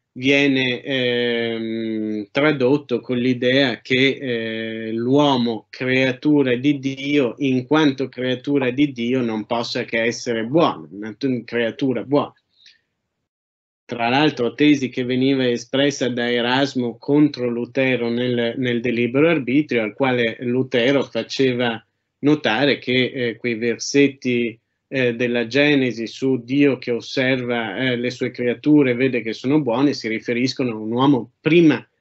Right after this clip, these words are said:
del peccato originale. È interessante però che avendo Valla escluso una differenza tra la natura di Adamo e, mm, la natura della progenie di Adamo, tutta questa, eh, distinzione lute-, luterana perde assolutamente di peso.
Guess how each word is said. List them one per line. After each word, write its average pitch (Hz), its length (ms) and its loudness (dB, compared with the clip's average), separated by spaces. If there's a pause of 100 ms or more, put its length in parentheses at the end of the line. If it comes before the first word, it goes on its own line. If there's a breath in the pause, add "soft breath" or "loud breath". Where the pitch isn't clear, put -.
(140)
del 127 220 -2
peccato 117 460 -2
originale. 110 800 -2 (400 loud breath)
È 165 80 0
interessante 151 760 2
però 143 340 0
che 131 160 0
avendo 131 600 4
Valla 131 580 0 (280)
escluso 151 640 2
una 131 160 2
differenza 127 680 0
tra 123 220 -2
la 123 120 0
natura 135 640 2
di 139 140 0
Adamo 120 540 -2
e, 135 160 -4
mm, 127 460 -2
la 131 100 -2
natura 135 420 2
della 127 280 -2
progenie 135 580 0
di 147 120 0
Adamo, 143 500 -2 (320)
tutta 151 340 2
questa, 135 540 0
eh, 127 120 -8
distinzione 131 800 0
lute-, 135 420 -2
luterana 135 840 2
perde 165 320 -2
assolutamente 131 680 -4
di 127 120 -4
peso. 127 380 -4